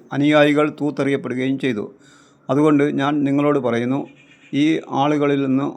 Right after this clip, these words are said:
അകന്നു നിൽക്കുക, അവരെ അവരുടെ വഴിക്ക് വിട്ടേക്കുക. കാരണം ഈ ആലോചനയും ഉദ്യമവും മനുഷ്യനിൽ നിന്നാണെങ്കിൽ പരാജയപ്പെടും. മറിച്ച് ദൈവത്തിൽ നിന്നാണെങ്കിൽ അവരെ നശിപ്പിക്കാൻ നിങ്ങൾക്ക് സാധിക്കുകയില്ല. മാത്രമല്ല,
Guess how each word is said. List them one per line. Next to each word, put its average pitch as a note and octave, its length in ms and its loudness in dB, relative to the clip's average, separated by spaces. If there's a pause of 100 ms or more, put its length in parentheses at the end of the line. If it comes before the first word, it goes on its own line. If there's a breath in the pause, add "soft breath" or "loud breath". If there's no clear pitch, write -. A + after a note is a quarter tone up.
(120)
അകന്നു C#3+ 280 0
നിൽക്കുക, A#2 340 -4 (480)
അവരെ D3 320 0
അവരുടെ C#3 320 -2
വഴിക്ക് C3+ 340 0
വിട്ടേക്കുക. A2+ 460 -4 (220)
കാരണം C#3 360 2 (520 soft breath)
ഈ C#3+ 140 0 (100)
ആലോചനയും C#3 720 0 (120)
ഉദ്യമവും C#3 640 0 (140)
മനുഷ്യനിൽ D3+ 600 -2 (120)
നിന്നാണെങ്കിൽ C3 640 0
പരാജയപ്പെടും. A#2+ 640 -4 (480)
മറിച്ച് D3+ 460 2 (200)
ദൈവത്തിൽ D#3 460 4 (100)
നിന്നാണെങ്കിൽ D3 540 2 (160)
അവരെ C#3+ 300 2
നശിപ്പിക്കാൻ C#3 560 -2 (120)
നിങ്ങൾക്ക് C#3+ 420 -2
സാധിക്കുകയില്ല. C3 680 0 (580 loud breath)
മാത്രമല്ല, C#3+ 420 2